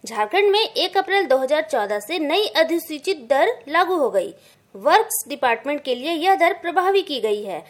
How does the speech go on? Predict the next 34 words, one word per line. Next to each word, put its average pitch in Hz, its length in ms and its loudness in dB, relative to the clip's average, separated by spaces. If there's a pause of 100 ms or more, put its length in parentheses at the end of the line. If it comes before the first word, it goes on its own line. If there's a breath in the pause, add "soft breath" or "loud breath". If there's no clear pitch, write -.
(200 loud breath)
झारखंड 247 500 -2
लोक 392 220 2
निर्माण 285 400 -2
संहिता 330 440 -2
के 359 120 -6
प्रावधानों 247 640 -2
के 370 120 -4
अनुरूप 359 360 -2
राष्ट्रीय 320 540 0
राजमार्ग 262 540 0
और 247 220 0
भूतल 247 360 -4
परिवहन 262 520 -2
मंत्रालय 226 460 -4
में 262 220 -6 (400 loud breath)
काम 339 200 4
करने 392 300 2
वाले 392 260 4
ठेकेदारों 269 580 2
को 370 160 -2
दस 381 260 0
प्रतिशत 302 540 -4
लाभ 285 140 4 (120)
दिए 262 180 -2
जाने 220 280 -4
का 302 140 -4
प्रावधान 302 540 0
है। 196 180 -10 (260)
केंद्रीय 277 480 2
अल्पसंख्यक 392 760 2
मामलों 254 400 2
के 403 180 0
मंत्रालय 247 600 2
ने 359 160 0